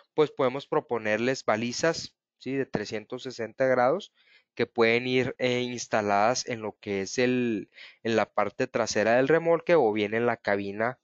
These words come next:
superior del, del conductor, ¿sí? Y bueno, pues también igual, podemos po-, ofrecerles este tipo de mini barras,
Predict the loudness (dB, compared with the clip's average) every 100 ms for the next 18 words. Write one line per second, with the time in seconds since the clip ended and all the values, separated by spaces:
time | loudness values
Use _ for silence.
0 | _ -18 -10 -4 -4 -2 -4 -2 -2 -4
1 | _ _ _ -6 -6 -4 -10 -12 -14 _
2 | -2 -2 _ _ _ _ -8 -8 -10 _
3 | -20 _ _ -6 -2 0 0 -2 -4 -2
4 | -4 -2 -4 0 2 0 -2 _ -10 -8
5 | -8 -10 -6 -6 -6 -8 -8 -6 -2 0
6 | 0 -4 -8 -10 -8 0 0 0 -4 -10
7 | -2 0 2 0 -2 -8